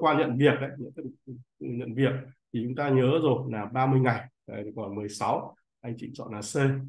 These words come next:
Đấy, nhắc lại ba mươi ngày nhá. Ngoài nội dung là đến nhận việc, quyết định tuyển dụng, chúng ta nhớ sơ yếu lý lịch, giấy khám sức khỏe, thời gian nhận phiếu đăng ký dự tuyển, đúng không? À, gắn xoay quanh đến là gì? Ba mươi ngày. Ta đi vào câu hỏi mười bảy,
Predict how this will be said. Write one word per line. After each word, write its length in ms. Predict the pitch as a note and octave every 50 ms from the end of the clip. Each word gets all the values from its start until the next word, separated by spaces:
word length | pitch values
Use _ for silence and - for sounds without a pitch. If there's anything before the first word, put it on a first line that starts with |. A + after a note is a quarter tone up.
| - - _
Đấy, 100 | G2+ G#2 A#2
nhắc 160 | C#3 D#3+ -
lại 160 | E3+ C3+ - B2
ba 120 | C3 C3
mươi 120 | B2+ C3 C3+
ngày 220 | B2+ B2 A2+ G#2 G#2+
nhá. 120 | A2+ A#2+ B2+
Ngoài 260 | B2+ A#2+ A#2+ A#2+ A#2
nội 140 | A#2 A#2+ A2+
dung 300 | A2+ - D#3 D3 C3+ B2+
là 80 | B2 G#2+ - - - _ _ _ _
đến 180 | - A#2+ C#3+ E3
nhận 200 | - B2+ B2 A#2+
việc, 160 | C#3+ C#3+ B2 - - - - - -
quyết 80 | F3+
định 180 | E3+ - - -
tuyển 220 | - A#2 G#2 G2+ G2
dụng, 300 | A2 C3 D#3+ - - -
chúng 180 | - A2+ A2 A#2+
ta 120 | C#3 C3
nhớ 200 | B2 B2 A#2+ C3+ D3 - -
sơ 80 | D#3+
yếu 220 | D#3 C#3 C#3 C#3+ D#3
lý 100 | D#3+ D#3+
lịch, 140 | D#3+ E3+ - -
giấy 200 | B2+ A#2+ B2+ C#3+ C#3 -
khám 200 | - B2 C3+ D3
sức 120 | - - G#3+ - -
khỏe, 220 | D#3 A#2 F#2+ F2+ - - -
thời 160 | B2+ A#2 A2+
gian 240 | A2 C#3 C3+ C3 C3+
nhận 220 | C#3+ - - - -
phiếu 120 | C3+ C#3
đăng 180 | D3+ C#3+ C3 C3+
ký 80 | C#3+
dự 160 | D#3 D#3+ - -
tuyển, 160 | - D3+ C#3 - - - - _ -
đúng 100 | - C#3+ D3
không? 120 | C#3 C#3 - - - - _ _ _ -
À, 100 | A#2 A2+ A2+ A#2+
gắn 200 | A#2 A2+ C#3+ -
xoay 220 | - - D3+ C#3 C3+ C3+
quanh 260 | D#3 D#3+ D#3+ D3+ C#3 C3+ - - - - _ _ _
đến 180 | - A#2+ A#2 C#3
là 80 | C#3+
gì? 240 | B2+ G#2+ A2 G#2+ G#2+ G#2+ -
Ba 140 | B2 B2 B2
mươi 120 | C3+ B2+
ngày. 220 | A#2+ A#2+ A2+ - - - _ _ _ _ _ _ _ _ _ _ _ _ _ _ _ _
Ta 120 | - F3 F#3
đi 80 | F#3+
vào 140 | F#3 F3+ D#3+
câu 100 | D3 D#3+
hỏi 100 | F3 D#3+
mười 120 | C#3+ C#3 C3+
bảy, 300 | C#3 C#3 B2+ B2+ C3